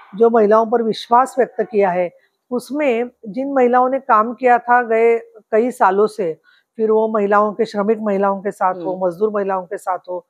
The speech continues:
Speaker 1: महिला शिक्षा के लिए काम किया होगा, तो उन महिलाओं के प्रति जो सम्मान उन्होंने दिखाया है, वो मेरे लिए बहुत महत्वपूर्ण है और वो महिलाओं को उत्साहित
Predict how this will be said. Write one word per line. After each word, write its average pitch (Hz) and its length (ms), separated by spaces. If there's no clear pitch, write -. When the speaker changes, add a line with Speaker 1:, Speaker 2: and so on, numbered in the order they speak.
Speaker 1:
महिला 202 220
शिक्षा 247 380
के 262 160
लिए 220 180
काम 190 280
किया 190 160
होगा, 175 320
तो - 60
उन 277 200
महिलाओं 254 460
के 285 100
प्रति 269 680
जो 254 500
सम्मान 254 640
उन्होंने 240 360
दिखाया 208 440
है, 170 240
वो 294 140
मेरे 254 280
लिए 254 200
बहुत 226 320
महत्वपूर्ण 220 640
है 240 400
और 220 160
वो 214 180
महिलाओं 202 400
को 233 160
उत्साहित 180 400